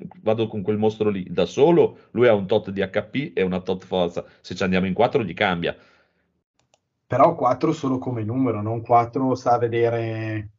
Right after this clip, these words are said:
Speaker 2: che equipaggiamento
Speaker 1: No,
Speaker 2: hai.
Speaker 1: no, no, no, no, no, quattro come numero. Cambia
Speaker 2: Sì,
Speaker 1: proprio in
Speaker 2: sì.
Speaker 1: base ai personaggi, c-, credo che ci siano i
Speaker 2: Ok.
Speaker 1: rank, almeno in Monster Hunter c'era il rank da uno, da due e da quattro. Tipo, se ci andavi in tre ti dava il mostro per quattro,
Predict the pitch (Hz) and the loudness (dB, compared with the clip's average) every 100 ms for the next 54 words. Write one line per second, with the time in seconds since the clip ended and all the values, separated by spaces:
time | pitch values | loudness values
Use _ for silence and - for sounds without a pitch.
0 | _ 117 113 113 113 107 104 104 104 107 | _ -4 -2 0 0 2 0 0 2 4
1 | 98 123 104 110 101 101 98 92 92 95 | 6 6 4 2 0 -2 -2 -2 -2 -4
2 | 92 85 80 _ 95 92 92 87 90 87 | -4 -6 -10 _ -10 -8 -8 -8 -6 -6
3 | 95 82 78 - _ 101 98 101 131 113 | -6 -6 -8 -10 _ -4 0 2 2 0
4 | 107 110 104 101 101 98 104 - 107 92 | 2 2 4 2 2 0 -4 -6 -4 -4
5 | - 92 90 104 95 98 - - 104 98 | -8 -18 -8 -8 -6 -10 -12 -6 -4 -2
6 | 101 98 104 107 98 107 107 110 120 131 | 0 0 0 -2 -4 -6 -4 -4 -2 0
7 | 120 - 101 92 104 101 92 92 92 95 | 0 0 -2 -2 -4 -4 -4 -2 0 0
8 | 135 107 98 85 - - 92 92 113 131 | -2 -4 -4 -8 -10 -4 -2 0 2 4
9 | 165 180 - _ _ - 101 113 110 80 | 4 2 -12 _ _ -4 0 0 2 0
10 | - 92 92 - _ _ _ _ _ 90 | 0 -6 -8 -12 _ _ _ _ _ -4
11 | 104 98 110 107 104 110 120 127 101 107 | -2 -2 -2 -2 0 0 -2 -2 0 0
12 | 107 101 95 95 104 104 98 95 - _ | -2 -4 -2 -2 -4 -4 -4 -4 -8 _
13 | 87 - 185 82 - - | -6 0 0 0 -2 -6